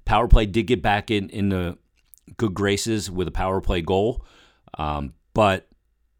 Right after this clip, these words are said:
they went ten straight power plays without a goal. They made some changes, putting Atkinson on that top unit and Provorov on that top unit and dropping J V R and Keith Yandle to the second unit. We'll see if they decide to, to make any changes there, maybe go back to Yandle on that top unit.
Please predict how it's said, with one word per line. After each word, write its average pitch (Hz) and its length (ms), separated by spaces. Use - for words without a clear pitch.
they 95 160
went 92 180
ten 98 180
straight 87 260
power 82 200
plays 80 220
without 85 240
a 90 60
goal. 92 320
They 82 100
made 92 220
some 104 100
changes, 95 460
putting 90 260
Atkinson 87 420
on 92 80
that 87 160
top 82 280
unit 92 280
and 82 160
Provorov 90 520
on 90 140
that 85 180
top 85 260
unit 90 320
and 73 240
dropping 87 360
J 90 180
V 85 180
R 78 380
and 80 280
Keith 92 180
Yandle 85 380
to 73 40
the 71 80
second 95 440
unit. 92 320
We'll 92 100
see 98 160
if 82 140
they 82 180
decide 80 380
to, 78 180
to - 140
make 87 180
any 80 140
changes 73 400
there, 82 120
maybe 76 220
go 76 120
back 73 280
to 98 80
Yandle 80 500
on 82 160
that 73 200
top 87 280
unit. 87 320